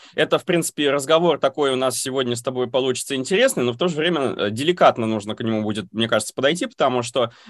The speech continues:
э, ну, не ровен час можно там кого-нибудь обидеть. Э, вот, э, мне кажется, что нужно, м, так очень аккуратно подойти к разговору. Э, вот, э, поэтому давай с тобой, наверное,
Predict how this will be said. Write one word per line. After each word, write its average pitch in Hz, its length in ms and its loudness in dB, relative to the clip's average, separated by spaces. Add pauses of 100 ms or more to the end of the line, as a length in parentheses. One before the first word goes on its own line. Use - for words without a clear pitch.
э, 104 320 6
ну, 143 320 4
не 131 200 2
ровен 175 240 2
час 156 220 0
можно 120 240 -4
там 107 140 -4
кого-нибудь 117 480 -2
обидеть. 95 560 -6
Э, - 200 -4 (340)
вот, 90 320 2
э, 92 180 8
мне 117 160 4
кажется, 123 320 4
что 120 180 -2
нужно, 117 520 4
м, 80 320 -6
так 117 180 2
очень 120 220 -2
аккуратно 98 760 2
подойти 110 640 -2
к - 40 -20
разговору. 160 680 0
Э, 95 300 -2
вот, 95 260 -2 (120)
э, 90 240 0
поэтому 135 260 0
давай 151 180 6
с 175 80 2
тобой, 135 180 2
наверное, 123 400 2